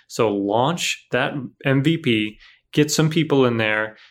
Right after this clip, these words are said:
to tell them, "Hey, you know what? I really wish this had X. Feature Y." And then you could say, "Okay, I've had enough people tell me that, that actually I can make an informed decision about this.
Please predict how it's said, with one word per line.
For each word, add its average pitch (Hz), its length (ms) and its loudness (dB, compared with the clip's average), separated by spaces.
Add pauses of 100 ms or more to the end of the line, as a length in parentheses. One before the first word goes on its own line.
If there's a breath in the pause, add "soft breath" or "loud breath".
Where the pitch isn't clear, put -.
to - 100 -12
tell 131 180 2
them, 131 120 2
"Hey, 196 260 2
you 107 140 0
know 202 120 4
what? 220 140 2
I 175 80 0
really 202 260 4
wish 196 300 2
this 190 180 0
had 180 440 -2 (280)
X. - 500 -4 (120)
Feature 170 400 0
Y." 175 460 0 (340 loud breath)
And 147 180 2
then 151 100 4
you 156 60 2
could 156 160 -2
say, 180 140 2
"Okay, 214 440 2
I've 131 300 -2
had 135 160 0
enough 131 180 0
people 135 220 -2
tell 147 160 0
me 139 140 2
that, 135 260 -2
that 123 160 2
actually 120 340 -2
I 113 40 0
can 113 120 -4
make 117 200 -2
an 110 80 -4
informed 110 400 -4
decision 113 340 -4
about 107 260 -2
this. - 360 -4